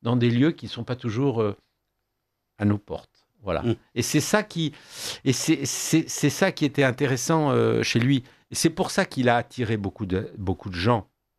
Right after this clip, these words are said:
Speaker 1: qui n'avaient pas la foi. C'est qu'il n'était pas enfermé, euh, dans un, dans un carcan. Euh, voilà, il, il, il avait cette espèce de liberté qui lui permettait de, voilà, de s'adresser à des, à des gens qui,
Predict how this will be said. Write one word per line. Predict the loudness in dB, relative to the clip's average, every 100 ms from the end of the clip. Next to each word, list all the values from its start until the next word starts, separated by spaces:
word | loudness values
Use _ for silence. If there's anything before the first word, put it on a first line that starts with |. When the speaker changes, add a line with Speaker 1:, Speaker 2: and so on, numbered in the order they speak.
| _ _ _ _
Speaker 1:
qui | 2
n'avaient | 2 2 2
pas | 0
la | -2
foi. | -4 -4 -4 _ _ -20 -20 -6
C'est | -4
qu'il | 2 2
n'était | 2 0
pas | 0
enfermé, | 0 0 -2 -2 0 0 0 -2 _ _ _
euh, | 0 0
dans | 2 0 0
un, | 0 0 -2 -8 _ _ _ _
dans | 0 2 2
un |
carcan. | 0 -2 -2 -2 -2 -2 -8 _ -4
Euh, | -2 0 0 0 0 -2 -2 -2 -2 -4 -4 -2 0
voilà, | 0 0
il, | -4 -4
il, | -6 -6 _ _
il | 0 2
avait | 0
cette | -2 -4
espèce | -6 -2 0
de | 2
liberté | 2 2 0 -2 -8
qui | -6
lui | -6
permettait | -2 0 0 0 0 2
de, | 2 0 -6 _ 0
voilà, | 0 0 -6 -2
de | 0
s'adresser | 2 2 0 0 2 4 4
à | 2
des, | -2 -4 -10 _ _ _
à | -2
des | 2
gens | 2 2
qui, | 0 -2 -2